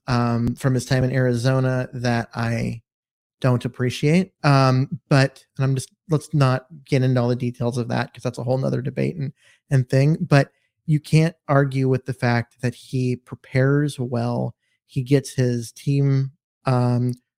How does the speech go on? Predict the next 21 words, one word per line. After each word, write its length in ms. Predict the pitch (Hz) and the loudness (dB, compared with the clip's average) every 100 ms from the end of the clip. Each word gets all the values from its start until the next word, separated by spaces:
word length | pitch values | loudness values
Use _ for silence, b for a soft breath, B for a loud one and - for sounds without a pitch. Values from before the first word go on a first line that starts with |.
| _ | _
ready 400 | 131 117 123 135 | -2 2 2 2
to 100 | 143 | 0
play. 600 | 139 - 127 131 131 123 _ _ _ _ _ | -4 -4 -2 -2 -4 -8 _ _ _ _ _
They 140 | 139 123 | 2 2
have 300 | 120 120 123 | 4 2 0
a 80 | 113 | 0
very 560 | 131 127 139 135 139 _ _ _ - | 2 2 2 0 -4 _ _ _ -12
smart 680 | - - 131 123 131 - - | -10 -2 0 2 2 -2 -10
game 260 | 139 127 127 | -2 0 0
plan 500 | 123 127 120 120 120 _ _ _ 127 | 0 0 2 0 -2 _ _ _ 2
offensively 760 | 120 - 135 - 131 135 135 - | 2 2 -2 0 0 0 -4 -2
and 280 | 123 131 127 | 0 0 0
defensively 640 | 127 131 127 - 123 123 | -2 -2 -4 -2 -2 0
going 260 | 120 117 120 | 0 0 0
into 160 | 120 | 0
big 220 | 120 120 | -2 -4
games 280 | 123 120 120 | -2 -2 -2
like 200 | 117 120 | -4 -4
this. 180 | 117 - | -6 -4
They 120 | 123 | -2
know 320 | 123 123 120 | 0 0 0